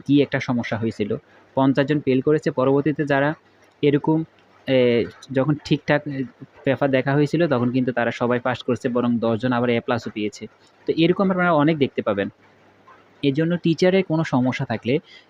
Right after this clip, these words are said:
রেজাল্ট পরিবর্তন হওয়ার সম্ভাবনা কিন্তু অনেকটাই থাকবে।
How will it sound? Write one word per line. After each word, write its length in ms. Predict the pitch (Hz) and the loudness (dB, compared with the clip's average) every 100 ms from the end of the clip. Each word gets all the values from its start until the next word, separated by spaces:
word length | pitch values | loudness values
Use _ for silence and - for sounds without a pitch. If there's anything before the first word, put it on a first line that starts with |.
| - | -4
রেজাল্ট 280 | 123 139 127 | 0 0 0
পরিবর্তন 380 | 123 127 135 143 | 2 2 2 2
হওয়ার 140 | 147 | 0
সম্ভাবনা 440 | - 123 120 127 | 0 -2 0 -2
কিন্তু 260 | 131 139 170 - | -2 -4 -4 -2
অনেকটাই 400 | 143 147 - 123 | 0 0 0 -2
থাকবে। 420 | - 107 101 104 | -2 -6 -6 -12